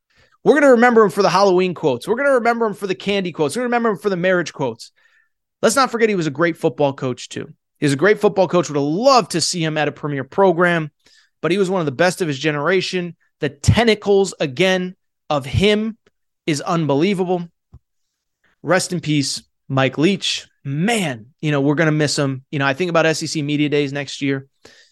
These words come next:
It'll be fun. Brian Kelly will be there. Nick Saban will be there. Lane Kiffin will be there. Hugh Freeze will be there. Billy Napier will be there. It won't be the same without Mike Leach. This is what we're gonna do. We're gonna take a quick break.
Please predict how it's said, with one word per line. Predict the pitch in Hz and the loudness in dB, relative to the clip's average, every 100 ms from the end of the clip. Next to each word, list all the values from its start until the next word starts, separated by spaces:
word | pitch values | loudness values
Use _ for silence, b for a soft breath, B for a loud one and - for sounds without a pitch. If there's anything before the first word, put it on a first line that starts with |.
| b - | b -2
It'll | 185 | 0
be | 175 | 0
fun. | 139 151 147 143 | -4 -2 0 -2
Brian | 139 165 160 | 0 0 0
Kelly | 135 147 143 | 0 -2 0
will | 139 | -2
be | 143 | 0
there. | 143 139 | 0 -2
Nick | 160 | -4
Saban | - 147 143 143 | -4 -2 -2 -4
will | 139 | -6
be | 127 143 | -2 -2
there. | 135 135 135 147 | 0 0 -2 -2
Lane | 170 175 | -4 -4
Kiffin | 135 147 143 139 | -4 -4 -2 -4
will | 131 | -2
be | 139 139 | 0 0
there. | 135 135 131 127 b b b | 2 2 0 -2 b b b
Hugh | - 196 | -4 -4
Freeze | 185 - 156 160 156 147 | -4 -4 0 2 2 0
will | 147 | 0
be | 143 151 | 0 0
there. | 143 143 | 2 0
Billy | 135 202 170 | 2 0 0
Napier | 147 139 143 143 | -4 -6 -6 -6
will | |
be | 127 139 | -2 -2
there. | 135 135 127 _ _ _ _ _ _ _ _ _ | 0 -2 -4 _ _ _ _ _ _ _ _ _
It | 151 | -4
won't | 151 143 | -2 0
be | 135 | -4
the | |
same | 135 123 120 | -4 -8 -8
without | 117 110 | -8 -8
Mike | 107 110 117 | -10 -12 -12
Leach. | 113 - _ _ _ - | -12 -16 _ _ _ -12
This | - | 2
is | |
what | 180 | 4
we're | 170 | 4
gonna | 160 131 | 0 0
do. | 110 - _ _ _ _ _ _ _ _ | -2 -6 _ _ _ _ _ _ _ _
We're | 123 143 | -4 0
gonna | 180 | 0
take | 180 151 | 0 -2
a | |
quick | 165 147 | -4 -6
break. | - 117 107 | -6 -8 -8